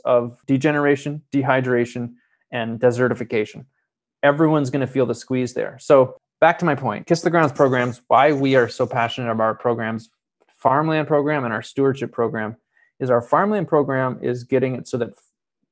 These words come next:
people who are in farming can get access to the best training in the world, so that they're economically viable in their transition and they get the help they need to be competitive and, and a,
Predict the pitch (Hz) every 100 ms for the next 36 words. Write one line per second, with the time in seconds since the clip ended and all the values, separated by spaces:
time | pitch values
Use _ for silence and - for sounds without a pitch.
0 | _ 185 190 131 165 180 131 139 - 135
1 | 127 151 185 - 131 120 120 123 139 131
2 | - 98 127 - 147 135 123 120 - 131
3 | - - - 135 143 139 135 123 123 127
4 | 123 165 _ _ _ _ _ _ _ _
5 | - 143 117 147 131 117 131 139 147 147
6 | 147 131 123 127 123 135 135 127 120 -
7 | 127 - 117 120 131 _ _ _ _ 131
8 | 120 120 120 139 139 131 - 127 127 127
9 | 120 120 117 123 113 127 123 120 117 _
10 | _ - 131 147 170 143 131 127 139 120
11 | 120